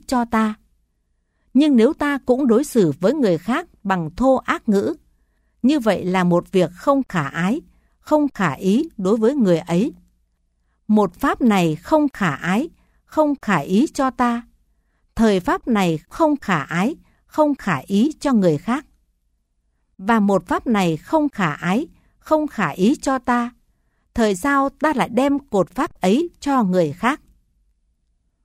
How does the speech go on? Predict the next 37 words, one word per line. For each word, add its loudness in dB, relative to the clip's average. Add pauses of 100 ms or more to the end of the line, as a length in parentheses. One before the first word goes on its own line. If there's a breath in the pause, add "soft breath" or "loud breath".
(240)
Do 0
suy 0
tư 0
như 4
vậy, -2 (760)
vị 2
ấy 0 (140)
tự 2
mình 2 (120)
từ 2
bỏ 0 (100)
thô 0
ác -6
ngữ, 0 (600)
khuyến 2
khích -2
người 2
khác -4 (160)
từ 2
bỏ 0
thô 0
ác -4
ngữ, -2 (720)
nói 2
lời 0
tán -4
thán -4 (140)
từ 2
bỏ 0 (120)
thô 2
ác -6
ngữ. 0 (640)
Như 4
vậy, 0 (200)
về 0
khẩu 0
hành, -2